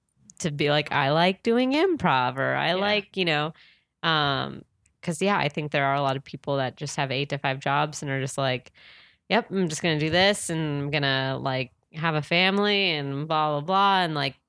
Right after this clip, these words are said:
Speaker 1: that's just what you do, and maybe never stop to think, like,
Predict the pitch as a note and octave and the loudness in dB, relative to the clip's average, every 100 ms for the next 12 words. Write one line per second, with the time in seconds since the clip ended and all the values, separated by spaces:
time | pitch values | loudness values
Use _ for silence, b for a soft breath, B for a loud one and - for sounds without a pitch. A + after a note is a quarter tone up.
0 | - D3 C#3+ - D#3+ - - D3+ - D3+ | -2 -2 0 -2 -2 -4 -2 -2 -2 -6
1 | C#3+ F3 F3+ F#3 F3 E3 D3+ C#3+ B2 - | -4 0 2 4 4 2 0 -2 -6 -8
2 | C3+ D#3 D#3+ D3+ D3 C#3 C#3+ - C3+ - | -10 -2 0 2 0 0 -2 0 -2 -2
3 | D3+ C#3+ C#3+ C3 - C3+ | -6 -4 -4 -4 -2 -2